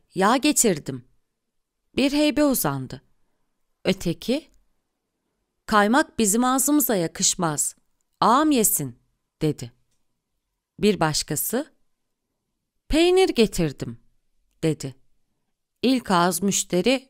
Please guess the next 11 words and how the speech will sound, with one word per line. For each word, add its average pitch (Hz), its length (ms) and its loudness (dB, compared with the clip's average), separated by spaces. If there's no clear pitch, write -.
bunun 202 320 0
bu 247 80 0
kadar 214 320 2
iyisinden 262 500 2
anlamaz. 165 680 -2
Bir 269 200 0
başkası, 285 720 -2
"Ağamın 302 400 2
çocuğu 285 360 -2
oynasın 285 600 0
diye 285 400 -2